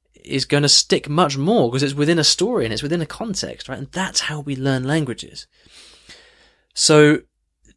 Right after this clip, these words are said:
that's, you know, the, the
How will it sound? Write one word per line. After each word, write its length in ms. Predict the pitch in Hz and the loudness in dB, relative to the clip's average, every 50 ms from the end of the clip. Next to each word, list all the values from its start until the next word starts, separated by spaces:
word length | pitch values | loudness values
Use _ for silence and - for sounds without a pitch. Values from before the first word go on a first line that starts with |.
| _ _ _ 95 - _ _ _ | _ _ _ -20 -20 _ _ _
that's, 320 | - 175 196 143 - - - _ _ _ _ _ _ _ _ _ _ | 2 4 4 2 0 -6 -10 _ _ _ _ _ _ _ _ _ _
you 100 | - 160 | -2 0
know, 100 | 143 135 | 0 0
the, 160 | 120 135 147 - - - - - - | -2 -4 -8 -10 -12 -20 -20 -20 -10
the 200 | 156 147 160 139 | -6 -6 -6 -6